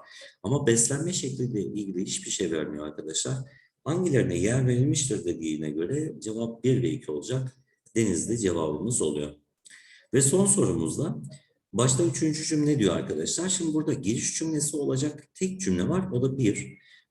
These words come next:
O yüzden bir ilk cümlemizdir. Birden sonra üçüncü cümle gelir. Ben sıralamayı yapayım. Ona göre okumayı yaparsınız. Sonra beş geliyor.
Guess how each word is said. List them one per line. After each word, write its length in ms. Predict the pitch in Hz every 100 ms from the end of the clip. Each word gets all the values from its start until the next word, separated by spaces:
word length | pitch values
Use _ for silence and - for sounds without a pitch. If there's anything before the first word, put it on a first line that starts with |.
| -
O 120 | 180
yüzden 580 | 151 143 139 117 - 131
bir 500 | 156 - - - -
ilk 180 | 160 156
cümlemizdir. 720 | 92 85 80 82 - 165 165
Birden 380 | 131 147 165 170
sonra 440 | 170 127 90 80 104
üçüncü 280 | - 143 143
cümle 260 | 139 147
gelir. 340 | 127 87 101 110
Ben 140 | 120
sıralamayı 520 | 131 139 127 120 110
yapayım. 360 | 113 113 92 -
Ona 160 | 107 110
göre 160 | 98
okumayı 400 | 92 107 95 98
yaparsınız. 720 | 92 87 92 80 - 95 - - _ - _ -
Sonra 380 | - 170 156 110
beş 300 | 139 - -
geliyor. 320 | 82 76